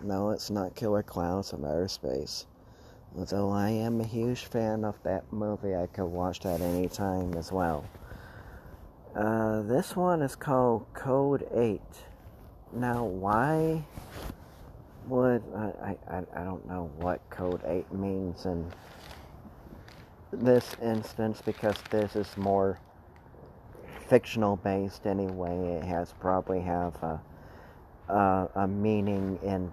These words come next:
this kind of police talk. Uh, I'm, I'm kinda thinking it's taking place in the future, if I'm not mistaken, or a dystopian future. I don't know. I mean, it's kinda complicated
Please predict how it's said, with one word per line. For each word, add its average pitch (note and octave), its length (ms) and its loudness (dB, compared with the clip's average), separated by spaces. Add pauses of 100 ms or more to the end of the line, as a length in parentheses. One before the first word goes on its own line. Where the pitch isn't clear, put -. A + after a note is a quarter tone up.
this F#2 380 0
kind F#2+ 300 0
of F#2 120 -2
police F2+ 500 0
talk. F#2 260 4 (140)
Uh, F2+ 60 2
I'm, E2+ 420 4
I'm F#2 220 -2
kinda D#3+ 340 2
thinking A2 520 2
it's - 480 -2 (640)
taking A#2+ 320 2
place A2+ 480 4
in G#2 200 0
the F2 120 -2 (260)
future, F3 580 0
if E3+ 140 -2
I'm D#3+ 180 4
not E3 200 0
mistaken, D#3 720 -4 (720)
or A2 300 6
a F#2+ 40 4
dystopian B2 840 2
future. C3 560 -2 (920)
I C3+ 120 2
don't B2+ 160 0
know. G#2 180 4
I F#2+ 120 4
mean, A2+ 420 2 (680)
it's - 320 -4
kinda F3 300 0
complicated A2 680 2